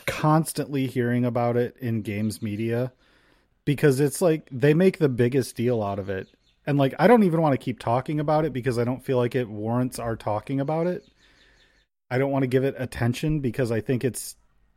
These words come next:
fucking stupid. Um, but, like, I can't believe they made such a big deal out of it at this Games Fest thing.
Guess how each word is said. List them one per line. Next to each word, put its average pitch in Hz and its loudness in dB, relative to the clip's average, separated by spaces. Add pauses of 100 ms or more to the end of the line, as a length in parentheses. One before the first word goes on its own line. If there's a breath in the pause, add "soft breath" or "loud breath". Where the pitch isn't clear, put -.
(140)
fucking 127 -4
stupid. 151 -6 (1160)
Um, 98 -4 (400)
but, - -4
like, 131 0
I 135 2
can't 139 -4
believe 123 0
they 117 0
made 113 -2
such - -6
a 120 -6
big 101 -4
deal 104 -2
out 95 -4
of 98 -8
it 95 -6
at 90 -12
this 107 -10
Games 107 -6
Fest - -10
thing. - -14